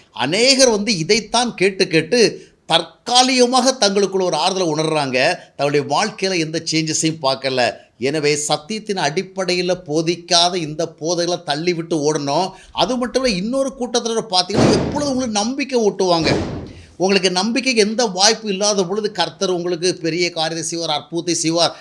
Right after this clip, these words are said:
அப்படின்னு சொல்லி வேதாகமத்தினுடைய பல சம்பவங்களை சுட்டி காட்டுவாங்க. "இந்த விதமாக ஆண்டவர் இவருடைய வாழ்வில் செய்தாரே,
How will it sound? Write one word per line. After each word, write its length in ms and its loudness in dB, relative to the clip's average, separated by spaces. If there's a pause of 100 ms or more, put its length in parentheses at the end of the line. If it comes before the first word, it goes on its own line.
(160)
அப்படின்னு 200 -2
சொல்லி 280 0
வேதாகமத்தினுடைய 840 -2
பல 320 -4 (120)
சம்பவங்களை 500 -4
சுட்டி 260 -4
காட்டுவாங்க. 560 0 (300)
"இந்த 260 0
விதமாக 480 0
ஆண்டவர் 320 -2
இவருடைய 320 0
வாழ்வில் 320 4
செய்தாரே, 580 2